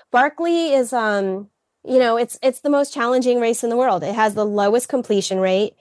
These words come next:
There have only been, like, a handful of finishers in the, like, thirty-five years that this race has been going, and there's never been a single woman finisher.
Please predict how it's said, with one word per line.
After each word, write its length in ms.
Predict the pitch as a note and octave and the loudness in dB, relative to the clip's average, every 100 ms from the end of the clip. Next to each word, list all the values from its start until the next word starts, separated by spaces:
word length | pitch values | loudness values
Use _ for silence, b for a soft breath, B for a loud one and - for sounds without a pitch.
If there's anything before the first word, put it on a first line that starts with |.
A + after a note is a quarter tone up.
| b b | b b
There 120 | G#3+ | 2
have 100 | G#3+ | 2
only 240 | A#3 B3 | 0 0
been, 240 | A3+ A#3+ A#3+ | 0 -2 0
like, 400 | G3 F#3+ - - | 0 -2 -2 -4
a 60 | G#3 | -4
handful 500 | A3 A3+ B3+ C4 A3 | 0 -2 0 0 0
of 100 | - | 0
finishers 760 | G#3+ A3 - G3 F3+ G3 G3 | -2 -2 -2 0 2 0 -2
in 220 | - G#3 | -2 0
the, 100 | G#3 | 0
like, 200 | G3 F#3+ - | 0 -4 -4
thirty-five 520 | - A3 A#3 A3+ G3+ G3 | 0 0 2 0 -2 0
years 180 | G3+ | -2
that 160 | G3 - | -4 -4
this 160 | F#3 - | -2 0
race 180 | F#3+ | 0
has 120 | G3+ F3+ | 0 -2
been 180 | F#3+ | -2
going, 500 | F#3+ F3+ E3 D#3+ F#3+ - B B | 0 0 0 -4 -8 -12 B B
and 160 | A3 | 0
there's 180 | B3 B3+ | 0 0
never 260 | C4 D4 E4+ | 0 0 0
been 180 | D#4 | 0
a 60 | C4+ | -2
single 360 | B3 A#3+ A3+ G#3+ | -2 0 0 0
woman 340 | G3+ G#3 F#3 | 0 0 -2
finisher. 640 | F#3+ - F#3 - - - | -2 -6 -4 -6 -8 -12